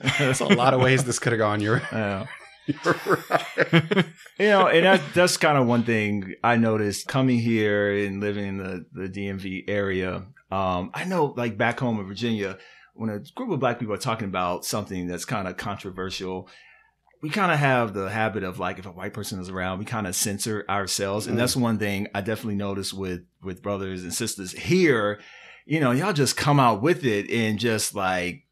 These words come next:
Speaker 1: you know, just say, speak what's on your mind. I mean, I've actually adopted that.
Speaker 2: <laughs> It's
Speaker 1: And
Speaker 2: like,
Speaker 1: have,
Speaker 2: "Thank you, thank you."
Speaker 1: <laughs> you know, but, uh, you know, that's one thing, you know, grow up in the South is just a,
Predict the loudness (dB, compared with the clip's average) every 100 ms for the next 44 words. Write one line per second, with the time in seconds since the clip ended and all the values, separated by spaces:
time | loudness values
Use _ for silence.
0 | _ -2 2 4 4 4 4 4 4 2
1 | 0 -2 0 2 2 2 2 4 4 4
2 | 4 4 4 6 4 4 0 2 2 2
3 | -2 -4 -2 0 0 4 4 6 8 10
4 | 10 8 6 4 6 2 2 0 2 4
5 | 2 0 -8 -10 -6 6 8 10 10 8
6 | 8 6 6 4 2 6 6 8 6 4
7 | 0 2 4 4 4 0 2 2 2 4
8 | 2 2 4 6 4 2 0 0 0 -2
9 | -2